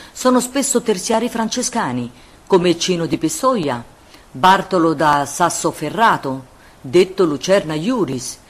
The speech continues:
e il frate minore Baldo degli Ubaldi, Doctorum Princeps.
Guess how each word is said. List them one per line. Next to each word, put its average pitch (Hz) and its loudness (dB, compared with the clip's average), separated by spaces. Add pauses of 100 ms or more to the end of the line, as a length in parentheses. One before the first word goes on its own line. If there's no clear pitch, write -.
(180)
e 233 0
il 202 2
frate 240 0
minore 185 0
Baldo 202 2
degli 214 -2
Ubaldi, 123 -2 (260)
Doctorum 156 0
Princeps. 165 -4